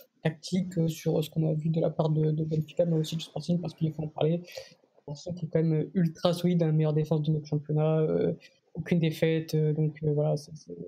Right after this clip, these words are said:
c'est vrai que c'est peut-être pas l'équipe la, la, la, la plus belle à voir de notre championnat, mais c'est la plus forte, la meilleure, et tout simplement, euh, ils sont leaders et c'est,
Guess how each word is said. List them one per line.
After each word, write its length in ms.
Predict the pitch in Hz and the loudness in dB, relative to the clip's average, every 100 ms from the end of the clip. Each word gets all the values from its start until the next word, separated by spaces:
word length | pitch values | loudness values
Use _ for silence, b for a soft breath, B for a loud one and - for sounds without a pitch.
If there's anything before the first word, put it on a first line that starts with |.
| - _ _ _ _ | -16 _ _ _ _
c'est 100 | - | -2
vrai 20 | |
que 40 | 165 | 0
c'est 100 | 180 | 0
peut-être 280 | 175 180 180 | 2 0 2
pas 80 | 185 | 2
l'équipe 280 | 180 190 190 | 2 2 2
la, 100 | 175 | 4
la, 180 | 170 | 4
la, 220 | 165 165 170 | 4 4 2
la 140 | 170 | 0
plus 200 | 170 180 | 0 0
belle 140 | 175 | 2
à 60 | 170 | 4
voir 120 | 170 | 2
de 60 | 165 | 2
notre 140 | 160 | 2
championnat, 420 | 165 160 160 170 | 0 -2 0 2
mais 220 | 170 160 160 | 4 2 0
c'est 160 | 156 | 0
la 80 | 151 | -2
plus 200 | 147 165 | -2 -4
forte, 300 | 156 165 165 | 0 -2 -2
la 60 | 151 | -4
meilleure, 340 | 147 151 165 | -2 2 2
et 80 | 156 | 2
tout 100 | 156 | -2
simplement, 540 | - 151 147 156 156 151 | -10 -12 -2 0 2 0
euh, 120 | 151 | -2
ils 120 | - | -8
sont 220 | - 165 | -4 0
leaders 380 | 156 151 156 160 | 2 2 2 2
et 60 | 156 | 0
c'est, 180 | - | -2